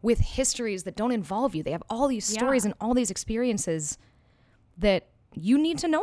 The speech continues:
Speaker 1: about, and you wanna hear these things. I think when you grow up, you just view them as in their current state. Like,
Speaker 2: Correct.
Speaker 1: mom has just always been mom. Dad
Speaker 2: Right.
Speaker 1: has just always been dad.
Speaker 2: But no,
Speaker 1: So
Speaker 2: there was, like, a huge time in the
Speaker 1: Right.
Speaker 2: past. I lost the majority of my grandparents.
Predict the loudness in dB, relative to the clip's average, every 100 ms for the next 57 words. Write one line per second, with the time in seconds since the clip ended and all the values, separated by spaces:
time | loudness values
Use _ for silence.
0 | 4 2 -2 -4 -2 -2 -4 _ -4 -2
1 | -2 -4 -4 -4 -2 -4 -2 -2 -4 -6
2 | _ _ -4 -4 -4 -4 -2 -4 -4 -2
3 | -2 0 -2 -4 -6 -8 -8 -4 -2 -4
4 | -6 _ _ _ _ _ _ -6 -2 -2
5 | -4 -8 _ -6 -4 -2 -2 -4 -6 _
6 | -20 _ _ -8 -4 -4 -4 -4 -6 -8
7 | -6 -2 0 2 2 0 -4 -6 -4 -4
8 | -4 -4 -2 -2 -4 -10 -8 -6 -6 -8
9 | -10 -10 -8 -4 -2 -2 -8 -20 -20 _
10 | _ _ _ -16 -6 -4 -2 -4 -6 -10
11 | -12 -12 -10 -10 -12 -16 -16 -12 -8 -8
12 | -8 -8 -8 -8 -8 -8 -12 -20 _ -12
13 | -8 -6 -4 -6 -8 -16 -10 -8 -6 -6
14 | -8 -12 -12 -10 -10 -10 -12 -14 -18